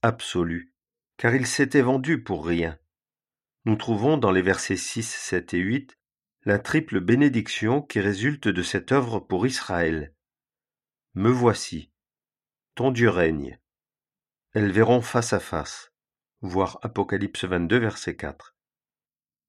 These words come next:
Mais qu'ils sont beaux les pieds de celui qui apporte ces bonnes nouvelles.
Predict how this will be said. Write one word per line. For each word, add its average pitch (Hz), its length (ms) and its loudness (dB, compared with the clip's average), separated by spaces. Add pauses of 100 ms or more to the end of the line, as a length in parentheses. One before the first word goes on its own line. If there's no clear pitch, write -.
(200)
Mais 117 200 8
qu'ils 123 180 0
sont 120 220 2
beaux 110 240 4
les 98 140 4
pieds 107 220 2
de 101 100 0
celui 117 400 0
qui 127 100 0
apporte 117 460 2
ces 101 180 -2
bonnes 92 220 2
nouvelles. 87 540 -2